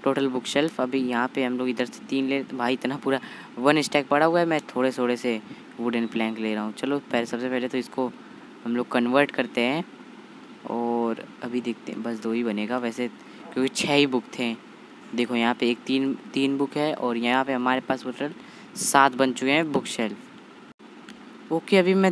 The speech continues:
देखता हूँ यार कितना लगेगा। ये देखो ये मैं structure बना रहा हूँ, यहाँ पे अपना जो ये enchantment table है वो रखा है। यहाँ पे एक, दो, तीन, चार, पाँच, छः, सात, आठ, नौ, दस,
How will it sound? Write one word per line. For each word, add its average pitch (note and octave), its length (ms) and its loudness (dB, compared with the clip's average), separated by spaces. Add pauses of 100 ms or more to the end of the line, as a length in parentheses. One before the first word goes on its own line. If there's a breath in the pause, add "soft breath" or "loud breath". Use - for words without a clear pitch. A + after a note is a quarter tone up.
देखता C#3+ 400 6
हूँ F3 120 6
यार F3 140 4
कितना D3+ 360 0
लगेगा। D#3 240 4
ये D3 180 4
देखो C#3+ 200 0
ये D3+ 220 2
मैं D3+ 240 4
structure C#3 480 0
बना D3 100 4
रहा D3 120 6
हूँ, D3+ 100 2
यहाँ C#3+ 240 8
पे D#3 120 0
अपना C#3+ 360 2 (380 loud breath)
जो C#3+ 120 6
ये C#3 260 6
enchantment C3+ 680 2
table C3+ 240 4
है B2+ 60 2
वो B2 140 2
रखा C3+ 220 0
है। C3+ 200 -2
यहाँ B2+ 140 0
पे C3 160 -6 (100)
एक, B2 240 -2
दो, B2 140 -4 (140)
तीन, C#3 420 -4
चार, A#2+ 360 -2
पाँच, A#2 300 -4
छः, C3+ 360 -6
सात, A#2 520 -6
आठ, A2+ 160 -2 (140)
नौ, A2+ 240 -4
दस, A2+ 380 -2